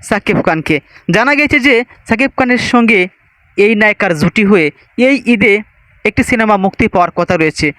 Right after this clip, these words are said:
সিনেমাটির নাম হলো ময়ূরাক্ষী। অপরদিকে সুপারস্টারের গড়ে হানা দিচ্ছে রোশান এবং শরীফুল রাজ। দেখা গেছে যে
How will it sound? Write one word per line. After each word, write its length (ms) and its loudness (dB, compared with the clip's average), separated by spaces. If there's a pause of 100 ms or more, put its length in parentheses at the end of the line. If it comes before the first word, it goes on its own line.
(200)
সিনেমাটির 460 -2
নাম 280 -2
হলো 260 0 (160)
ময়ূরাক্ষী। 600 0 (200)
অপরদিকে 800 0 (120)
সুপারস্টারের 840 -2
গড়ে 380 2 (240)
হানা 300 -2
দিচ্ছে 500 -2 (340)
রোশান 500 2
এবং 240 -2
শরীফুল 440 0
রাজ। 460 -2 (540)
দেখা 180 2
গেছে 260 2
যে 280 2